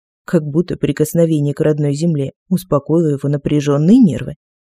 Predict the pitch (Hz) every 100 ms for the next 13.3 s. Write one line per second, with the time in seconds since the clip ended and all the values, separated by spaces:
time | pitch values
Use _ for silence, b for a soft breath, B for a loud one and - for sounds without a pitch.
0 | _ _ _ - 151 - 165 185 147 143
1 | 156 151 151 151 151 143 220 254 117 123
2 | - 160 _ _ 160 143 - 135 143 170
3 | - 135 208 220 147 - - 156 - _
4 | _ _ _ _ _ - - 165 202 -
5 | 156 147 156 151 156 139 151 156 175 147
6 | 127 135 147 143 139 202 254 147 127 123
7 | - 123 - - _ _ _ _ - 143
8 | 131 127 143 156 - 131 117 131 233 240
9 | - - - - _ _ _ _ _ -
10 | 147 139 131 127 165 - - 165 156 185
11 | 185 247 277 - - 139 - - _ 185
12 | 202 185 226 214 156 - 180 180 165 151
13 | 147 - 165